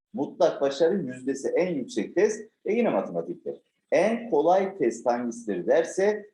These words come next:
güçlük indeksinden ileride bahsederim ben size. Ortalama bölü soru sayısıdır. Soru sayısı yoksa alınabilecek en yüksek puandır. Yani matematiğin güçlük indeksi sıfır virgül yetmiş altıdır.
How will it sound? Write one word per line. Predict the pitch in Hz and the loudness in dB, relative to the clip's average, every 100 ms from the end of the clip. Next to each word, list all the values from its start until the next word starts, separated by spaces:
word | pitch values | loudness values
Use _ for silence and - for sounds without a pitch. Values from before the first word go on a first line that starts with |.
| - | -4
güçlük | 151 180 196 | -4 -4 -4
indeksinden | 170 156 147 147 135 | -2 0 -2 -4 -2
ileride | 131 123 104 | 2 2 4
bahsederim | 95 107 - 143 160 160 | 2 2 0 -2 -2 2
ben | 165 | 0
size. | 160 156 160 190 190 - _ | 0 -4 0 0 0 -8 _
Ortalama | 139 147 170 160 160 127 | 0 2 2 2 2 -2
bölü | 92 | -6
soru | 90 113 135 | -6 -8 -2
sayısıdır. | 156 156 156 151 180 180 _ _ | -2 -2 -2 -2 -2 -4 _ _
Soru | 180 156 | 0 0
sayısı | 151 117 120 | 0 0 -2
yoksa | 120 117 - | -4 -2 0
alınabilecek | 120 131 120 113 95 - | 0 0 -4 -6 -6 -6
en | 123 | -6
yüksek | 156 151 - 160 - | -6 -8 -6 -6 0
puandır. | 160 151 156 180 - _ _ | 0 2 0 -2 -6 _ _
Yani | 147 135 | 2 2
matematiğin | 104 131 - 156 151 147 104 | 2 -2 -2 -8 -6 -6 -4
güçlük | 110 - 175 - | -6 -6 -6 -4
indeksi | 143 113 113 | 0 0 -2
sıfır | 101 131 139 117 | -10 -8 -4 -2
virgül | 107 87 80 | -2 -4 -8
yetmiş | 98 - - | -8 -8 -2
altıdır. | 151 151 151 165 180 | 0 0 0 0 0